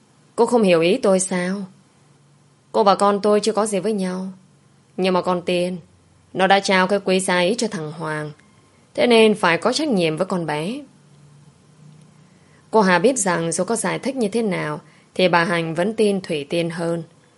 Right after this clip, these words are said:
Với một phần là vì bà chưa bao giờ thích cô, nên qua chuyện này, bà sẽ lại lấy lý do mà ngăn cản. "Cháu hiểu chứ ạ?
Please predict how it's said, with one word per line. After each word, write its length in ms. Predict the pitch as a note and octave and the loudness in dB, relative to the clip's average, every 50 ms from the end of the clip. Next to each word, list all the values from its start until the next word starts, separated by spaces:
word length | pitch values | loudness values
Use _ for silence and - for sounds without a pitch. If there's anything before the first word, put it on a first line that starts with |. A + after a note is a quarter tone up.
| _ _ _ _ _ _ _ | _ _ _ _ _ _ _
Với 360 | - F3 E3+ G3 G3 G3 G3 F#3 | -6 4 6 8 8 8 8 6
một 200 | F3+ F3+ E3+ - | 6 2 2 2
phần 300 | - F3 E3+ E3+ E3 E3+ | 0 -2 0 0 0 2
là 120 | E3+ E3+ | 0 0
vì 300 | D#3 E3+ E3+ E3+ E3+ E3+ | 2 2 2 4 4 2
bà 200 | E3 F3 E3+ E3+ | 2 2 0 0
chưa 180 | E3+ - A3+ G#3+ | 0 0 -2 0
bao 160 | A3 G#3 G3 | 0 -2 0
giờ 140 | - F3+ E3+ | -2 -2 -4
thích 200 | - B3 C#4 - | -4 -6 -10 -6
cô, 300 | - F#3 F3 F3 E3+ E3+ - - _ _ _ _ _ _ - | -2 0 0 0 0 -2 -8 -16 _ _ _ _ _ _ -6
nên 300 | - F#3+ G3 F#3+ F#3+ F#3 | 0 2 2 4 2 2
qua 180 | F#3 G3 F#3+ F#3+ F#3 | 0 0 0 0 0
chuyện 260 | - F3 D#3+ D#3 D#3 | -2 -4 -4 -4 -4
này, 300 | D#3+ D#3+ D#3 D#3 D3+ D3 _ _ _ _ _ _ - | -4 -4 -6 -6 -8 -12 _ _ _ _ _ _ -4
bà 140 | - F#3+ F#3+ | 2 2 2
sẽ 160 | F#3+ A3+ B3+ | 4 2 2
lại 220 | A3+ G3 F3+ E3+ E3+ | 2 2 2 2 2
lấy 160 | E3+ F3 F#3 | 2 2 2
lý 180 | F3+ F3+ G3 A3 | 2 0 0 0
do 260 | - G#3 G3 F#3+ F#3 | -2 -2 -2 -2 -2
mà 140 | E3+ E3 E3 | -4 -4 -4
ngăn 240 | E3+ F#3+ G3+ F#3+ | -4 -4 -4 -4
cản. 320 | F#3 - E3 D3 C#3 C3 C3+ - - - - - - _ _ _ _ _ _ _ _ _ _ _ _ _ _ _ _ _ _ _ _ _ _ _ _ _ _ _ _ _ _ _ _ _ _ | -4 -6 -6 -8 -8 -10 -14 -18 -20 -20 -20 -20 -20 _ _ _ _ _ _ _ _ _ _ _ _ _ _ _ _ _ _ _ _ _ _ _ _ _ _ _ _ _ _ _ _ _ _
"Cháu 180 | - G3+ F#3 G3+ | 0 2 2 2
hiểu 280 | G#3+ G3+ F3+ E3 E3 | 2 2 0 0 -2
chứ 160 | - - G3 G#3+ | -4 -4 -4 -2
ạ? 300 | F#3 E3 D#3+ D#3+ D#3+ | -2 -4 -6 -8 -10